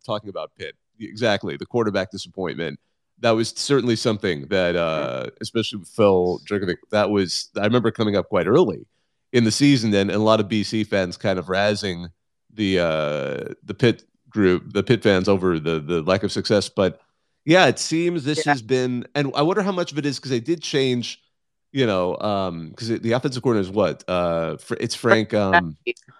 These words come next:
Speaker 1: yeah. And so I wonder how much is that? I mean, how much do you think it, it, they should get a coordinator change? How much do you think they should change the, the head coach? I'm curious to hear what you think. 'Cause it,
Speaker 2: But
Speaker 1: Mark Whipple, obviously he
Speaker 2: Yeah, Mark
Speaker 1: left.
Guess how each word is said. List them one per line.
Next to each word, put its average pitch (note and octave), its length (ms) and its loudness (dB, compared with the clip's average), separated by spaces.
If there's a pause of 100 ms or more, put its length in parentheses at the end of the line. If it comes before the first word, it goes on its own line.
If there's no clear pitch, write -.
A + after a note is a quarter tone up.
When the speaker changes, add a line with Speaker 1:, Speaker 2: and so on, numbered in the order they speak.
(1080)
Speaker 1:
yeah. C3+ 280 4 (1080)
And B2+ 240 4
so D3+ 140 6
I C3+ 40 8
wonder D3+ 260 2
how D3+ 100 0
much C#3+ 220 -2
is G#2+ 100 -8
that? A#2+ 300 -2
I - 20 -10
mean, F#2 140 -6
how B2+ 160 -4
much C3+ 220 -6
do C3+ 80 -6
you B2 40 -4
think A#2 400 -4
it, G#2 260 -2
it, - 320 -4
they G#2+ 140 2
should G#2 180 -6
get G#2+ 160 4
a F2+ 380 0
coordinator D3+ 400 2
change? D3+ 320 2
How C3 80 0
much A#2 200 0
do A2+ 40 -6
you A2 40 -4
think A2 200 0
they G#2+ 140 0
should F#2+ 160 -10
change G2+ 420 -2
the, F2 340 -2
the E2+ 60 -4
head G2 200 -2
coach? C3 300 0
I'm G#2 120 -14
curious D3 320 -2
to G#2+ 80 -12
hear B2 300 -2 (340)
what B2 160 -2
you A#2 80 2
think. A#2 240 4
'Cause G2+ 80 -8
it, A2 140 4
Speaker 2:
But G2+ 80 -6
Speaker 1:
Mark D3 280 6
Whipple, G2 580 2 (400)
obviously A#2 300 -2
he A#2 140 -2
Speaker 2:
Yeah, E3 80 6
Mark D#3+ 160 0
Speaker 1:
left. - 220 2